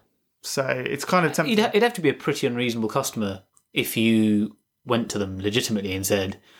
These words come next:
Speaker 2: "Look, we've screwed this up. It's gonna be another month's work." And they just said, "Tough."
Speaker 1: So the reason that it, it does sort of sound on the face of it like that might be unreasonable, but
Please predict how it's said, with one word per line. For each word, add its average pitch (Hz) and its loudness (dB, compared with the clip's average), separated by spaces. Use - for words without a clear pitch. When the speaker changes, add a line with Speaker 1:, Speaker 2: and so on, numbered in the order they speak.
Speaker 2:
"Look, 104 0
we've 110 -2
screwed 113 2
this 95 -2
up. 98 -2
It's 107 -4
gonna 98 -2
be 98 0
another 101 0
month's 95 -6
work." 104 0
And 110 -4
they 104 2
just 98 -2
said, 98 -2
"Tough." - -6
Speaker 1:
So 151 2
the 165 -2
reason 208 2
that 180 -4
it, - -12
it 202 -6
does 208 2
sort - 0
of 165 0
sound 175 4
on 151 0
the 143 -2
face 143 -2
of - -12
it 110 -10
like 101 -8
that 113 -10
might 135 -6
be 127 -6
unreasonable, 131 -8
but - 0